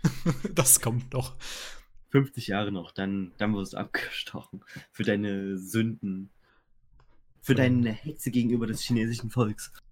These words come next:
Speaker 2: und der chinesischen Regierung.
Speaker 1: zweitausendzwanzig, am z-, zwölften vierten an Ostern.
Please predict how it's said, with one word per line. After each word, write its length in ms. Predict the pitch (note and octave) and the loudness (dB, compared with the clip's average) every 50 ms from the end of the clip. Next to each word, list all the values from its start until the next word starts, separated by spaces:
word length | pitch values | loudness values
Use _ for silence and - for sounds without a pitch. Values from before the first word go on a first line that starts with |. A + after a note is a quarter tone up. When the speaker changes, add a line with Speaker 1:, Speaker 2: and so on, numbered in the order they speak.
| - - - - - - - | -18 -16 -14 -14 -14 -4 -2
Speaker 2:
und 320 | - - - - - - | 0 0 0 -2 -2 -2
der 80 | - A#2 | -2 -2
chinesischen 500 | - - A#2 A2 A2+ - - - - - | 0 0 0 0 0 0 -4 -8 -10 -12
Regierung. 560 | - - - - - - - - - - G3 - - - - - - - - - | -16 -16 -14 -16 -16 -16 -12 -10 -10 -10 -10 -12 -14 -18 -20 -20 -20 -20 -14 -10
Speaker 1:
zweitausendzwanzig, 1200 | - - - A2 G#2 - B2 A2+ G#2+ A2 G#2+ - - A#2 A2+ A2+ A2 - B2 A#2 - - - - - - - - - - | -10 -6 -4 -4 -4 -2 -4 -4 -2 -2 -2 0 0 0 -2 -2 -2 -4 -4 -6 -6 -10 -14 -18 -18 -14 -12 -12 -10 -6
am 180 | A#2 A#2 A#2 | -6 -4 -2
z-, 520 | - - - - - - - - - - - | -2 -2 -2 -2 -2 -4 -6 -8 -8 -8 -10
zwölften 460 | - - A2+ A#2 A2+ - - A#2+ A2+ | -4 -2 -2 -2 -2 -4 -6 -6 -6
vierten 380 | - - - A#2 A#2 - - | -6 -4 -4 -4 -4 -2 -4
an 140 | A2 G#2+ A2 | -4 -4 -4
Ostern. 520 | A2 A#2+ A#2+ - - - B2 A#2 A#2 A2+ | -4 -4 -4 -4 -4 -4 -4 -4 -4 -6